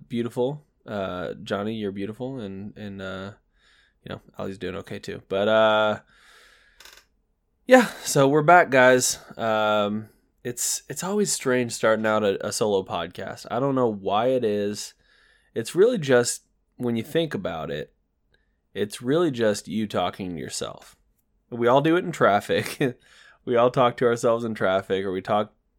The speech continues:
we, we speak loudly at the person who's being shitty on the road, but, uh, obviously they can't hear it. So you're just talking to yourself, right? But so I don't know why it's so difficult to start a podcast off,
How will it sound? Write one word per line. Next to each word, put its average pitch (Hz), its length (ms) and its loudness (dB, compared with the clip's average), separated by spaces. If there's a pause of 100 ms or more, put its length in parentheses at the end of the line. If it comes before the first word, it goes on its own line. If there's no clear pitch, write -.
(120)
we, 101 260 -6
we 107 460 -4
speak - 480 -6
loudly 101 420 0
at 78 140 -2
the 90 60 -8
person 104 600 -4 (680)
who's 104 560 -4 (420)
being 101 220 -4
shitty 107 500 -2
on 107 180 -6
the 104 100 -2
road, 107 440 2 (300)
but, 95 340 -4
uh, 87 380 -4
obviously 101 400 -8
they 101 160 0
can't 101 220 -6
hear 110 180 -2
it. - 100 -6
So 120 100 -6
you're 143 120 0
just 165 160 -4
talking 165 300 4
to 117 40 -4
yourself, 110 480 0 (540)
right? 113 240 2 (100)
But 117 160 -2
so 120 160 6
I 117 120 8
don't 143 160 2
know 127 140 4
why 104 180 4
it's 101 180 0
so 101 120 0
difficult 95 580 -8
to 92 340 -6
start 98 240 -4
a 95 40 -4
podcast 101 600 -4
off, 110 480 0